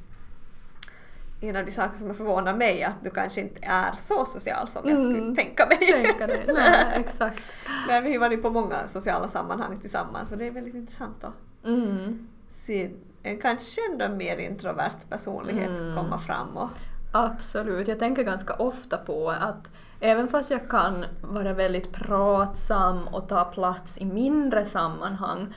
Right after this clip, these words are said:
Speaker 1: Ja.
Speaker 2: så har jag nog ändå en tendens, tendens i större sammanhang att vara den som först lite backar,
Speaker 1: Mm.
Speaker 2: avläser rummet och känner efter att ska jag nu då ta plats? För sen kan jag absolut ta plats om jag känner att nej men nu, nu,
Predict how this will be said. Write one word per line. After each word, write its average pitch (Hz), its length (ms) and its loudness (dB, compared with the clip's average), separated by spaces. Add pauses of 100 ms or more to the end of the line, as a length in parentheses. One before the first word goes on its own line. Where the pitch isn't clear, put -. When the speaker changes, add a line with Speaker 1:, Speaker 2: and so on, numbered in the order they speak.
(120)
Speaker 1:
Ja. 220 140 -8
Speaker 2:
så 220 260 2
har 233 400 4
jag 269 120 2
nog 170 160 -2
ändå 175 220 -2
en 196 160 -4
tendens, 196 440 -4 (300)
tendens 180 440 0
i 190 40 -4
större 247 480 2
sammanhang 196 840 -2
att - 280 -4 (380)
vara 196 140 4
den 196 200 0
som 202 160 -2
först 285 520 4
lite 190 220 -2
backar, 311 880 2 (140)
Speaker 1:
Mm. 208 360 -4
Speaker 2:
avläser 202 680 4
rummet 285 920 -2
och 202 160 0 (160)
känner 196 300 2
efter 226 520 2
att 196 300 -2
ska - 500 4
jag 254 140 4
nu - 100 0
då - 140 -2
ta - 320 -2
plats? - 200 -6
För 196 60 -2
sen 226 340 0
kan 196 260 2
jag 302 100 2
absolut - 480 -4
ta - 140 -2
plats - 320 -4
om - 100 -6
jag - 160 -10
känner - 320 -6
att - 140 -2
nej - 160 -4
men - 120 -8
nu, 277 380 2
nu, 226 160 -2